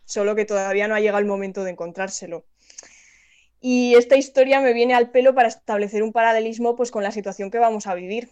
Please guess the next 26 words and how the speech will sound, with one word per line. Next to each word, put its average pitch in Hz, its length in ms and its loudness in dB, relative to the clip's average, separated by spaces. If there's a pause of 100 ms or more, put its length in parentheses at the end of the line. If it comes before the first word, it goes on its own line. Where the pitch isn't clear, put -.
(120)
que 196 100 -10
son 196 180 -6
unas 214 260 -4
fiestas 240 760 -2
que 202 120 -10
no 190 100 -6
van 202 120 -6
a 208 80 -6
ser 220 180 -6
las 196 160 -2
más 185 160 -10
alegres 196 360 -4
del 196 140 -4
mundo, 240 540 0 (540)
en 196 100 -6
las 190 140 -2
que 202 100 -2
van 196 140 -2
a 202 80 -6
faltar 202 340 -2
muchas 202 380 -6
cosas, 240 580 -4 (160)
desgraciadamente 196 800 -4
también 202 340 -4
muchas 196 340 -8
personas, 233 600 -6